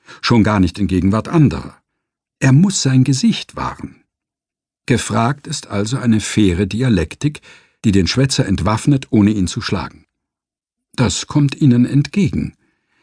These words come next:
weil Sie nicht sekundenschnell eine Hollywood-reife Antwort brauchen. Es reicht, wenn Sie den Hebel an der rhetorischen Schwachstelle des Schwätzers ansetzen. Dieses Vorgehen liegt zurückhaltenden Menschen eher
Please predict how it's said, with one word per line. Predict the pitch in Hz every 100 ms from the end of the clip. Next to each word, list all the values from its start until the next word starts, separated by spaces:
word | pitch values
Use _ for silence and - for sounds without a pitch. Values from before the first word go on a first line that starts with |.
| _
weil | 113 113
Sie | 127
nicht | 156 139
sekundenschnell | - - - 202 - 110 85 - 92 95
eine | 104 95 80
Hollywood-reife | 135 113 82 80 78 78 90 -
Antwort | 127 - - -
brauchen. | - 71 - _ _ _ _ _ _
Es | - 117 151
reicht, | 180 196 - _ _ _ _ _ _
wenn | 117 120
Sie | 107
den | 107 92
Hebel | 78 170 120 95
an | 95
der | 92 90
rhetorischen | 87 151 151 139 135
Schwachstelle | - 92 85 - 110 92
des | 95 104
Schwätzers | - 139 - 71 -
ansetzen. | - - - - - - - _ _ _ _ _ _ _ _ _
Dieses | 190 160 120 -
Vorgehen | - 127 107 110 101
liegt | 127 135 -
zurückhaltenden | 101 95 131 - 87 95 87 85
Menschen | 85 90 101
eher | 95 113 110 101